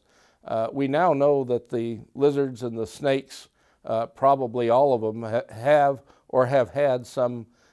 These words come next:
uh, capacity to deliver venom. And it now looks like that this capacity may have been at the very base, at the common ancestor between lizards and snakes and archosaurs, dinosaurs and birds.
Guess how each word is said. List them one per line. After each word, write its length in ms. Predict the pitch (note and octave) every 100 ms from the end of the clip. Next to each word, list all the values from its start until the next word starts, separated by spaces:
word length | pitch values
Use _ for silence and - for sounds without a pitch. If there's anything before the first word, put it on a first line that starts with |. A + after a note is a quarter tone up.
| _
uh, 240 | A#2 A#2+
capacity 680 | A#2 - A#2 C#3 A#2+ - A#2+
to 60 | A2
deliver 420 | A2+ A2+ A2+ A2+
venom. 400 | G#2+ B2+ A2+ G2+ - _ _ _ _ -
And 260 | A#2+ A#2
it 100 | A#2+
now 220 | B2 C3+ C3+
looks 300 | B2+ B2+ C3+
like 260 | A#2+ A2
that 180 | B2 A2
this 200 | C3 A#2
capacity 580 | - A#2+ C3 B2 - A#2+
may 200 | B2 C#3+
have 120 | A#2
been 300 | A#2+ B2 A#2 _ _ _ -
at 220 | B2 -
the 80 | A#2+
very 340 | C3+ D3 C3
base, 480 | A2 D3 C#3 G2 -
at 120 | A2
the 80 | G#2+
common 400 | - C3+ B2 A#2+
ancestor 580 | C#3+ D#3+ - G#2+ - A#2
between 340 | G2+ B2 A2
lizards 380 | A#2 A2+ A2 A2
and 140 | G#2+
snakes 500 | - A#2+ A2+ - - _ _ _ _
and 560 | - A2+ A2+ G#2+ G#2+ G2 _ _ _ -
archosaurs, 680 | B2+ B2+ G#2+ - F#2+ F#2 - -
dinosaurs 520 | A#2 A2 F#2+ G#2+ F2+
and 120 | F#2+
birds. 360 | F#2 F2+ -